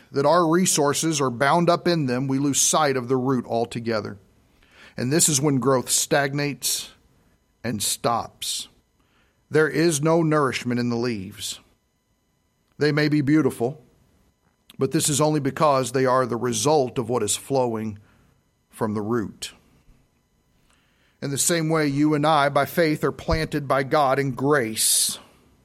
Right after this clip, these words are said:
To grow, we must constantly be cognizant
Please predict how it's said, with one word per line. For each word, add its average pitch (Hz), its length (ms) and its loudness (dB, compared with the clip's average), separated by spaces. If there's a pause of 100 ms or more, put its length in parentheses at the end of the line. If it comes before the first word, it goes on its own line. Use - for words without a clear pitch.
(1400)
To 143 120 -4
grow, 151 340 4
we 151 160 4
must 143 180 0
constantly 156 840 -2 (140)
be 123 100 -4
cognizant 127 1000 -2